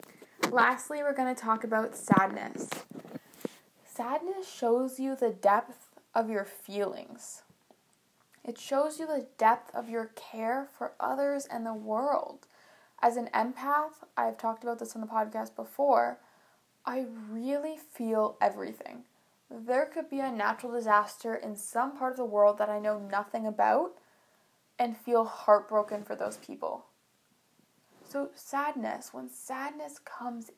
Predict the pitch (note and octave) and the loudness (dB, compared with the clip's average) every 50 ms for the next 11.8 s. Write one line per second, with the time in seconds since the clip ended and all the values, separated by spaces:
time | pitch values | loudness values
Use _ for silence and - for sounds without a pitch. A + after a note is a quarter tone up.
0 | _ _ _ _ _ _ - - A3+ A3 A3 - - - G#3+ A3 A3 A3+ A#3 A3 | _ _ _ _ _ _ -6 -4 -4 -4 -4 -10 -10 -10 -8 -8 -8 -8 -8 -10
1 | A3 - - B3 - _ _ _ _ _ _ _ _ _ _ _ _ _ _ _ | -10 -12 -12 -14 -16 _ _ _ _ _ _ _ _ _ _ _ _ _ _ _
2 | _ _ _ _ _ _ _ - C4 C4 - D#4 D#4+ E4 E4 D#4+ C4+ - - - | _ _ _ _ _ _ _ -14 -14 -12 -12 -12 -10 -8 -8 -8 -8 -8 -8 -6
3 | - G#3+ B3 - - A#3+ - - - - - _ _ _ _ _ _ _ - C4 | -2 -2 -2 -2 -4 -12 -12 -12 -16 -20 -20 _ _ _ _ _ _ _ -16 -16
4 | - - D4 C#4+ C#4 C4+ B3+ A3+ A3 _ _ - A#3 B3 - - D4 C#4+ C#4+ - | -14 -14 -14 -12 -10 -10 -10 -10 -10 _ _ -10 -10 -10 -10 -14 -20 -18 -12 -4
5 | B3 - - - _ _ _ - - B3+ - - G#3+ A#3 A#3 A#3 A#3 A3 - - | -4 -4 -4 -6 _ _ _ -20 -16 -12 -6 -6 -6 -4 -6 -8 -10 -10 -10 -6
6 | A3 A3+ A3 G#3+ G#3+ A3 A3 G#3 G3 - - G#3+ G3+ G3+ G#3 - - - - - | -4 -2 -2 -2 -2 -4 -6 -8 -8 -4 2 4 4 4 2 -2 -6 -8 -8 -8
7 | C#4 - _ _ _ _ _ _ _ _ _ _ _ _ _ _ _ _ _ _ | -10 -14 _ _ _ _ _ _ _ _ _ _ _ _ _ _ _ _ _ _
8 | _ _ _ _ _ _ _ _ _ _ _ - C4+ C4 - - F4 F4 F4 - | _ _ _ _ _ _ _ _ _ _ _ -12 -12 -12 -6 -4 -4 -4 -4 -6
9 | - C#4+ D#4+ D#4+ - C#4 B3 - - - B3 A#3 A3+ A3 G#3+ G#3 G#3+ A#3 B3+ C4+ | -8 -8 -8 -4 0 0 0 0 0 -4 -6 -6 -2 2 4 4 4 4 2 -2
10 | C#4+ C#4 C#4+ - C#4 C#4 - - - C#4 C4+ A#3+ - C4+ D4 D#4+ D#4 - D#4 D4+ | -6 -6 -4 -4 -4 -6 -8 -12 -12 -12 -12 -8 -4 -4 -4 -4 -4 -6 -8 -8
11 | - D4 D4 C#4+ C#4+ - - C#4 D#4 E4 C#4+ - - - - B3+ | -6 -8 -12 -12 -12 -8 -6 -4 -4 -4 -4 -6 -8 -10 -16 -20